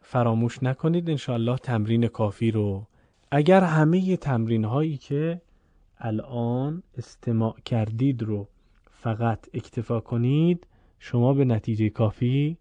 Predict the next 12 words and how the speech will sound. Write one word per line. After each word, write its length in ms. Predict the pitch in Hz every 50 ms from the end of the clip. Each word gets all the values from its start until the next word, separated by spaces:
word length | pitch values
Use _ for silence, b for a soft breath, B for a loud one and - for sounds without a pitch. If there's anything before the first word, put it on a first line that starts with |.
| _ _ _ -
نخواهید 720 | 127 120 123 127 - - 131 117 107 110 110 110 - 113 107
رسید. 360 | 98 - - 113 104 107 117
یادتون 480 | 117 120 120 117 110 - - 123 120
باشه 440 | 123 135 143 - - 175 185 196 202 - b b b b b b b b
باید 320 | - 120 123 143 160 160 -
خودتون 840 | - - - 202 202 165 151 - - - 131 123 120 110 104 101 - _ _ _ _ _ -
مهارت 720 | 127 123 117 110 123 123 123 120 117 113 113 113 - -
کافی 400 | 113 - - 123 113 - - 120
در 160 | 113 117 113 104
خواندن 680 | - - - 117 117 113 113 113 120 147 170 170 151
پیدا 300 | - 131 127 117 120 113
کنید. 440 | - - 120 113 110 104 104 -